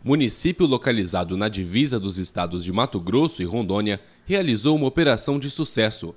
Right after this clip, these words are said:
resultando na prisão em flagrante de três pessoas durante o cumprimento de mandados de busca e apreensão, em investigação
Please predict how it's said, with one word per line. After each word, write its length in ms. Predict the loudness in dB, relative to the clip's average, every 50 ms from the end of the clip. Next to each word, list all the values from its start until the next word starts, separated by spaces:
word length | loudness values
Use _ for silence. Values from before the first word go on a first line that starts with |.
| -16 -20 -20 -8 0
resultando 640 | 2 2 2 2 0 -2 2 4 4 4 4 2
na 140 | 0 0 -2
prisão 360 | -2 -2 -4 -2 -4 -4 -6
em 40 | -6 -4
flagrante 600 | -2 -2 0 2 2 0 0 0 -4 -8 -12 -14 _ _ _ _
de 140 | -6 -6 -4
três 380 | -2 0 4 6 6 6 4
pessoas 480 | 0 -2 -2 -2 -2 -2 0 0 0 0
durante 400 | 2 2 2 2 2 0 -2 -4
o 20 |
cumprimento 600 | -4 -4 -4 -2 -2 0 2 2 0 0 0 -2 -4
de 100 | -2 -2
mandados 480 | 0 0 2 2 2 2 0 -2 -6
de 80 | -6 -4
busca 300 | -2 0 -2 -2 0 -2
e 20 |
apreensão, 540 | -2 0 0 0 0 0 0 0 0 0 0 -6 -14 _ _ _ _ _ _ _ -6
em 200 | -2 0 2 2
investigação 720 | 2 0 -2 -4 -4 -6 -6 -6 -6 0 0 0 0 0